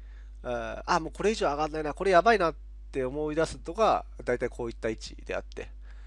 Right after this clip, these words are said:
まあ、その相違がね、えー、一気に傾くと、ドカンとこう暴落が始まったりもするわけですよね。うん、今のこの、あー、日経平均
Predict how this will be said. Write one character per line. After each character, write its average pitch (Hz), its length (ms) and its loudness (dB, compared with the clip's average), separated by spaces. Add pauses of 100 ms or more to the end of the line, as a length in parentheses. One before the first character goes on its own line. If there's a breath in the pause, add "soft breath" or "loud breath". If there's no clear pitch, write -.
(1120 soft breath)
ま 226 100 -4
あ、 - 20 0
そ 247 100 -4
の 247 80 -2
相 240 180 0
違 226 60 0
が 214 100 2
ね、 202 140 -2 (260)
え 139 720 -2
ー、 226 40 2
一 - 40 -2
気 - 100 -8
に - 60 -8
傾 120 260 -4
く - 100 -12
と、 208 260 -4 (240)
ド 127 120 -4
カ 143 120 0
ン 135 80 -4
と 104 80 -12
こ 113 100 -10
う 104 40 -10
暴 107 140 -6
落 110 140 -6
が 110 60 -4
始 110 160 -4
ま 113 80 -8
っ - 20 -12
た - 120 -4
り 190 100 -6
も 98 120 -6
す - 140 -10
る 117 180 -8
わ 127 100 -4
け 113 80 -6
で - 60 -6
す - 60 -10
よ 127 80 -6
ね。 151 140 -6 (1120 soft breath)
う 117 40 -14
ん、 101 220 -14
今 180 160 -2
の - 60 0
こ 120 100 -8
の、 107 180 -8 (220)
あ 104 420 -4
ー、 113 40 -10
日 120 80 -12
経 139 120 -2
平 135 80 0
均 101 200 -14